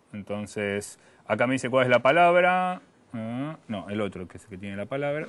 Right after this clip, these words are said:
Ups. Y acá, bueno, básicamente puedo empezar a, a dibujarle. Y el otro, en base a eso, tiene que adivinar cuál es,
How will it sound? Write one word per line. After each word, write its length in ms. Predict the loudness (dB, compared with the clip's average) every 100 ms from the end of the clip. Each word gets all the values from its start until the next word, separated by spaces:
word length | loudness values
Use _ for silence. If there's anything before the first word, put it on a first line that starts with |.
| -10
Ups. 300 | -12 -12 -18 _ _ _ _ _ _ _ _ _ _ _ _ _ _ -4
Y 100 | 0
acá, 280 | 4 6
bueno, 300 | 6 4 -2 -6
básicamente 400 | -6 -2 -2 0
puedo 140 | 0 -2
empezar 300 | -2 0 4
a, 240 | 4 2
a 60 | -4
dibujarle. 720 | -4 2 4 4 2 -4 -8 _ -20 -18 -14 -14 -12 -14 -14 -16 -14 -16 _ _ _ _ _ _ _ _ -8
Y 80 | -4
el 100 | -2
otro, 240 | 0 0
en 80 | 2
base 220 | 2 4
a 40 |
eso, 180 | 0 0
tiene 220 | -4 -2
que 80 | 0
adivinar 360 | 0 0 0 0
cuál 160 | 0
es, 320 | 2 0 -4